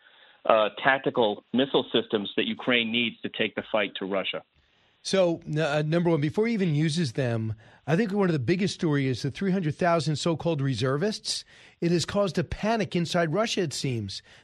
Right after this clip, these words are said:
Speaker 2: Thousands are streaming towards the borders. Uh, they made these, he's been rebuked by two high-ranking allies in the Politburo, which I know is just ceremonial these days, like the House of Lords.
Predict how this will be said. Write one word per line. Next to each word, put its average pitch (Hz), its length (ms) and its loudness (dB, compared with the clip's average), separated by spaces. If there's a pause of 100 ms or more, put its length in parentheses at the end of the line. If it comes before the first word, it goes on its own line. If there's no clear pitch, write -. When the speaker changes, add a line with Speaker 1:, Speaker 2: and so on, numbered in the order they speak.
(140)
Speaker 2:
Thousands 208 580 2
are 165 60 -2
streaming 190 380 -2
towards 175 300 -4
the 156 100 -2
borders. 139 580 -4 (360)
Uh, 151 240 2
they 165 180 0
made 170 440 0
these, 156 340 0
he's 175 180 0
been 185 180 0
rebuked 165 380 -2
by 156 160 0
two 214 320 -2
high-ranking 190 800 0 (440)
allies 160 720 2 (120)
in 208 200 0
the 190 80 0
Politburo, 143 720 0
which 139 220 -4
I 139 80 0
know 147 180 0
is 120 80 -4
just - 240 -4
ceremonial 135 540 0
these 113 200 -4
days, 127 220 -2
like 123 140 -2
the 131 80 -2
House 131 240 0
of 104 120 -4
Lords. 135 520 -4